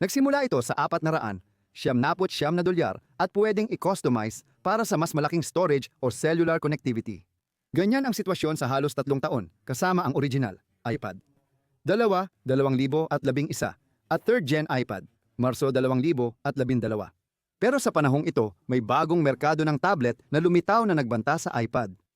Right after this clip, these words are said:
May mga pito inch na modelo ito na mas magaan, compact, at komportabling gamitin sa isang kamay. Noong una, hindi pinansin ni Steve Jobs ang merkado dahil naniniwala siyang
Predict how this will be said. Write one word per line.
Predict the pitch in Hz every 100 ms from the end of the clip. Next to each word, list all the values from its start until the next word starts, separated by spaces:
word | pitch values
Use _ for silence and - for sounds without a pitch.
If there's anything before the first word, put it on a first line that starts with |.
| _
May | - 285
mga | 320 311
pito | 269 226 208
inch | 175 175 147
na | 127
modelo | 117 113 147 170
ito | 175 131 107 101 _ -
na | 143
mas | 175 170
magaan, | 180 175 202 123 131 127 _ _
compact, | - 185 202 240 175 _ _ _ _ _ -
at | 139
komportabling | - 120 113 104 139 151 151
gamitin | 143 120 135 151 151
sa | 131
isang | - - 104
kamay. | 113 117 104 - _ _ _ _ _ -
Noong | 220 262
una, | 285 277 170 123 - -
hindi | - 202 220
pinansin | 269 226 214 220 214
ni | 185
Steve | - 214
Jobs | 147 202 175 -
ang | 170 170
merkado | 160 165 147 180 - - _ _ _
dahil | 139 208 220 196
naniniwala | - 175 190 262 262 226 214 208
siyang | 185 190